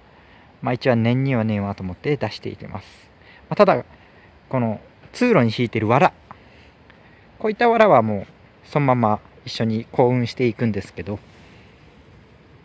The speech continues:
これですね。はい。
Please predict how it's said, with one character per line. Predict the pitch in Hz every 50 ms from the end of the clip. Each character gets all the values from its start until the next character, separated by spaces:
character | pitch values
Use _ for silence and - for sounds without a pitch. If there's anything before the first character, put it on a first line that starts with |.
| - - - - - - - - - - - -
こ | -
れ | 120 117
で | 104 104
す | 101 - -
ね。 | 80 85 - - - - - - - - - - - - - - - - - - - -
は | - - - 117 110
い。 | 101